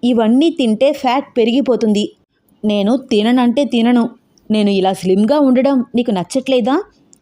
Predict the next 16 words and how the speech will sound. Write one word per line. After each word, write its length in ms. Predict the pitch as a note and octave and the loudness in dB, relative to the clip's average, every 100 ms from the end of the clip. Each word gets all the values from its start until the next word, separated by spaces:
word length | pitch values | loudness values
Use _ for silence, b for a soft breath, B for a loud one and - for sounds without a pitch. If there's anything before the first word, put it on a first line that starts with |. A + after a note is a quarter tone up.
| - | -6
ఒక్కసారి 540 | G3 - D#4+ D4 C4 | -6 -4 -4 -2 0
ఐస్ 260 | D4+ B3 A#3+ | 0 -2 -2
క్రీమ్ 220 | C4+ C#4 | 0 0
ఇష్టమని 340 | A#3+ - C4+ C4 | 0 0 0 0
చెప్తే 300 | B3+ - F#4 G#4 B B B | -2 -2 -6 -6 B B B
రోజు 340 | F#3 G3+ A#3 D#4+ | 0 2 2 2
ఐస్ 220 | C#4+ C4+ | 0 0
క్రీమ్ 200 | D#4+ D4+ | 0 2
తీసుకువస్తున్నావు. 840 | D4 C#4+ D4+ D4 D4+ C#4 D4+ D4+ A#4+ - _ _ _ _ - | 0 0 -2 -2 0 0 2 0 -2 -8 _ _ _ _ -4
నువ్వు 140 | F#3+ | -2
తేవడం, 460 | F3+ F#3 G#3 G#3+ C#4+ D4+ | 0 0 0 0 0 2
నేను 200 | B3+ A3+ | 2 0
తినడం, 360 | A3 G#3+ A3 A3 B B B - | 0 0 0 -2 B B B -4
ఇలాగే 380 | G3 A3 A3+ C4+ | 0 0 0 0
కంటిన్యూ 540 | C4 A3 C4+ B3 C4+ | 0 0 0 2 2
అయితే 580 | B3+ A3 G#3+ C4 A#3+ A#3+ | 2 -2 0 0 -2 -6